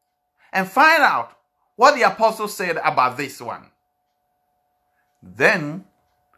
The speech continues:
our mind can be certain. Remember, don't just nod your head,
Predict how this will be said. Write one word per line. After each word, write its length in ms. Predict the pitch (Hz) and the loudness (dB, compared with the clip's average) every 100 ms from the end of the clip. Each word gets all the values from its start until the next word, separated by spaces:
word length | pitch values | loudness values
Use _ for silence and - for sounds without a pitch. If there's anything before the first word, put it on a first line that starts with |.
| _ _ - | _ _ -4
our 160 | 123 127 | -2 0
mind 400 | 117 147 165 - | 0 0 -2 -6
can 200 | 127 110 | -8 -8
be 60 | |
certain. 540 | 101 - 101 - - _ _ _ _ _ _ | -12 -14 -16 -18 -20 _ _ _ _ _ _
Remember, 720 | 123 139 156 220 196 120 98 - _ _ _ _ _ _ 113 | -8 -2 2 2 2 2 0 -8 _ _ _ _ _ _ 2
don't 380 | 202 277 233 190 | 4 4 0 0
just 280 | 240 233 | 0 0
nod 440 | 175 170 214 226 208 | -8 2 4 4 2
your 140 | 135 | -10
head, 480 | - 180 120 117 | -6 -6 -4 -10